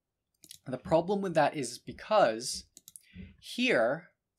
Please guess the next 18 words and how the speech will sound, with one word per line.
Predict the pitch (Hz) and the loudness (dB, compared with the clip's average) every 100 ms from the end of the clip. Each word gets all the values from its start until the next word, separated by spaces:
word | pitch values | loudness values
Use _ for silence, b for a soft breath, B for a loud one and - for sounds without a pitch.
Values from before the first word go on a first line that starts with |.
| b b b 156 | b b b -4
we're | 170 | -4
checking | 170 226 269 | -2 -4 -4
to | 240 | -6
see | 220 196 180 170 - | -6 -4 -2 -4 -4
if | 156 147 143 143 _ _ | -2 0 0 -2 _ _
we're | 131 131 | -8 -6
sending | - 127 127 | -4 -4 -4
an | 110 | -6
attack | - 156 151 147 147 | -8 -2 2 2 -2
and | 113 104 | -10 -10
things | 117 104 | -12 -10
like | 98 - | -10 -8
that. | 101 - | -8 -6
And | 127 | -8
here | 123 - 214 | -10 -4 -4
for | 220 | -4
unit | 180 175 147 - - - | -8 -6 -6 -6 -8 0
hurt, | 190 110 | 0 0